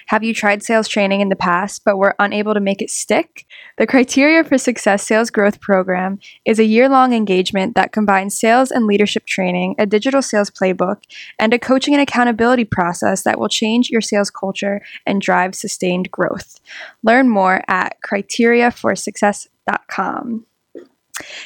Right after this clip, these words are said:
Today's podcast is part of our C F S Talk Sales series,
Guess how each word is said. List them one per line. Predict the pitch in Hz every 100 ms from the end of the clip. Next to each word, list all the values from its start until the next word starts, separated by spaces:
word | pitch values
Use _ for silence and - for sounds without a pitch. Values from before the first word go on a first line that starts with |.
| -
Today's | 285 330 359
podcast | 269 247 240 240 233 233 -
is | 214
part | - 214
of | 214
our | 202 196
C | 196 - 269
F | 262
S | 226 214 -
Talk | - 196 -
Sales | 285 294 302 -
series, | 196 180 185 254 294